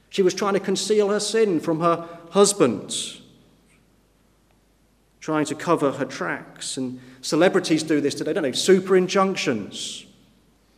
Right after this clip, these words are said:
forbidding papers and the media to publish and expose their sins. And that's why so much sin happens at night, isn't it? That's why people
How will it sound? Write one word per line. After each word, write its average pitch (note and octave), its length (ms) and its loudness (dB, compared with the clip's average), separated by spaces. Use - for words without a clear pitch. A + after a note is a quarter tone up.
forbidding F3 420 2
papers F3+ 500 0
and D3 120 2
the D3 40 0
media D#3+ 420 4
to C#3 140 -4
publish D#3 580 -2
and C#3 100 -4
expose D#3 560 0
their D#3 140 -4
sins. - 920 -4
And F#3+ 100 -8
that's G3 180 -4
why E3+ 120 4
so F3 140 0
much D#3 240 0
sin E3+ 200 0
happens D#3+ 300 -6
at E3+ 100 -4
night, G#3 360 -6
isn't D#3+ 280 -4
it? G#2+ 160 -8
That's - 160 -14
why E3 140 -4
people E3+ 600 2